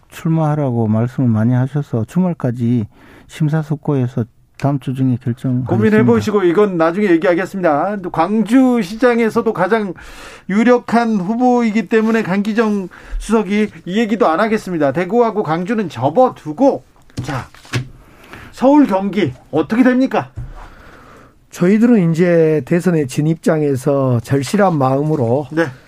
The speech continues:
Speaker 3: 잘 준비해야 되겠죠.
Speaker 2: 잘 준비해야 된다. <laughs> 네.
Speaker 3: 네.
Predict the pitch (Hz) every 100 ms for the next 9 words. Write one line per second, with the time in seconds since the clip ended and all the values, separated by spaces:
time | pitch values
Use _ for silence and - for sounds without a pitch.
0 | _ - - 139 127 156 143 151 175 165
1 | 170 - 120 135 165 196 185 208 190 208
2 | 175 208 202 180 - 156 196 127 127 123